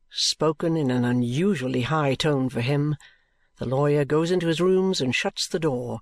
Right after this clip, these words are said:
with a thundering noise. Mister George takes his dismissal in great dudgeon, the greater because a clerk coming up the stairs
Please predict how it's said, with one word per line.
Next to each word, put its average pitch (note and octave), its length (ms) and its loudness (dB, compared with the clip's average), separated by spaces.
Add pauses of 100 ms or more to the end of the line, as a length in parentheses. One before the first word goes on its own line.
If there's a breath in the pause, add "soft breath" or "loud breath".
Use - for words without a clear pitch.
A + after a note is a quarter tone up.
(140)
with C#3 100 -10
a C3 60 2
thundering B2+ 540 -2
noise. B2 440 -2 (1300 loud breath)
Mister A3 220 0
George G#3 420 0
takes - 300 -2
his E3+ 160 -2
dismissal D3 560 -4
in D3 140 -2
great C#3 280 -2
dudgeon, B2 440 -4 (520)
the C#3 60 -10
greater D3+ 440 0 (160 loud breath)
because C#3 280 -8
a - 40 -6 (120)
clerk D3+ 500 -2
coming E3+ 240 0
up C#3+ 140 -2
the D#3 100 -2
stairs F#3 500 0